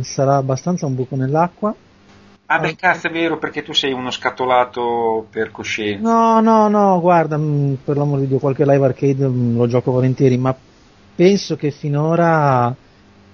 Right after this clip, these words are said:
Speaker 1: da un lato si sia veramente proposto de-, dei titoli di partenza, come dicevi tu, abbastanza obsoleti. Penso che mia nonna potrebbe avere problemi a ricordarli.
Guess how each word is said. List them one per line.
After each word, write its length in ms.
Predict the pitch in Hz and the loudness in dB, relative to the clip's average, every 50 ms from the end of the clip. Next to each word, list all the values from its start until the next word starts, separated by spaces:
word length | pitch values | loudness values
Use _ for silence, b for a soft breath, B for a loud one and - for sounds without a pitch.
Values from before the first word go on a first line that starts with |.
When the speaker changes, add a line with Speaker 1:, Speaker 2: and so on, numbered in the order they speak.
| _ _ _ _ _ - | _ _ _ _ _ -6
Speaker 1:
da 160 | 160 151 160 | -2 0 2
un 80 | 165 175 | 2 4
lato 280 | 202 262 294 - 320 | 2 2 2 0 -2
si 140 | - - 170 | -4 -6 -8
sia 280 | - - - 165 160 143 | -8 -4 0 2 2 2
veramente 560 | 139 143 139 139 135 139 151 165 151 - 151 | 4 2 2 2 0 0 -2 -4 -2 -4 -4
proposto 560 | - 147 135 127 - 131 131 135 135 - - | -4 -4 -6 -2 0 2 2 2 0 -2 -4
de-, 160 | 135 120 127 123 120 120 117 - - 117 | -4 -2 -2 -2 -2 -2 -2 -4 -6 -4
dei 120 | 123 131 127 | -4 -2 0
titoli 240 | - 147 147 147 135 | 0 0 0 0 0
di 80 | 131 135 | 0 -2
partenza, 420 | - 131 - - 175 170 160 147 | -2 -2 0 2 0 2 0 0
come 160 | - 185 190 | -2 -2 -4
dicevi 380 | 170 131 127 - 139 123 120 117 | -4 -4 -4 -4 -4 -4 -4 -4
tu, 220 | - 135 135 143 | -2 0 2 2
abbastanza 840 | 143 127 110 113 113 - 131 123 120 120 - - 131 120 113 110 110 113 | 2 2 0 -2 -6 -6 -4 -4 -4 -4 -4 -2 0 0 2 2 0 -2
obsoleti. 560 | 117 120 - - - 127 120 120 110 - 117 | -4 -6 -8 -6 -4 -2 -2 -2 -4 -4 -8
Penso 260 | - - 117 - 131 | -10 -10 -10 -8 -8
che 100 | - 135 | -6 -4
mia 160 | 127 123 123 | -2 0 0
nonna 300 | 123 131 147 165 156 135 | 0 2 2 2 2 0
potrebbe 360 | 113 - 113 110 120 113 117 117 | 0 -2 -2 -2 -2 0 0 2
avere 240 | 113 120 117 120 113 | 2 2 2 2 0
problemi 680 | - - 120 113 113 120 120 117 113 113 110 110 107 120 117 113 110 | -2 -4 -4 -2 -2 0 0 0 0 -2 -2 -4 -6 -8 -10 -10 -10
a 180 | 117 120 113 113 | -8 -8 -6 -6
ricordarli. 760 | 120 113 - 127 117 113 123 117 110 110 113 139 196 214 | -6 -6 -6 -6 -4 -2 0 0 0 0 0 0 0 -2